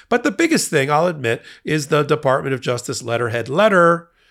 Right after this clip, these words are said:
that he sent around in an email draft in which the Department of Justice was going to officially take the position under the environmental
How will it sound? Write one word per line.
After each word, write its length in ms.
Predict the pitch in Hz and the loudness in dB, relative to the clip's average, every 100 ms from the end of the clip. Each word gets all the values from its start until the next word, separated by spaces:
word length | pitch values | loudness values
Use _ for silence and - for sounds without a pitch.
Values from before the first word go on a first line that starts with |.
| _ - | _ -12
that 100 | 113 | -8
he 80 | 123 | -6
sent 280 | - 143 131 | -2 -4 0
around 380 | 127 131 127 | 0 2 0
in 80 | 123 | -2
an 100 | 113 | -4
email 520 | 143 170 196 165 156 | -6 -6 -2 0 0
draft 640 | 147 147 165 160 139 127 - _ - - - - - | 0 0 2 2 2 -2 -14 _ -20 -20 -20 -16 -6
in 180 | 127 127 | -4 2
which 240 | 135 - | 0 0
the 80 | 131 | -8
Department 400 | 120 139 139 139 | -4 -2 0 -2
of 80 | 127 | -2
Justice 420 | 143 131 - 113 | 0 0 -2 -6
was 140 | 120 | -8
going 240 | 107 131 123 | -6 -8 -4
to 100 | 131 | -4
officially 540 | 107 - 170 175 165 | -6 -4 -4 -2 -4
take 260 | 139 139 135 | -2 -4 -4
the 100 | 143 | -10
position 560 | 135 113 147 151 113 101 - - - | -8 -2 -2 -2 -8 -10 -20 -20 -6
under 400 | 127 131 135 127 | -4 0 0 2
the 340 | 113 117 113 - _ _ _ _ _ _ _ - | 2 2 0 -4 _ _ _ _ _ _ _ -10
environmental 1080 | 127 110 123 147 147 139 143 147 135 117 | -10 -2 0 2 2 2 0 2 0 0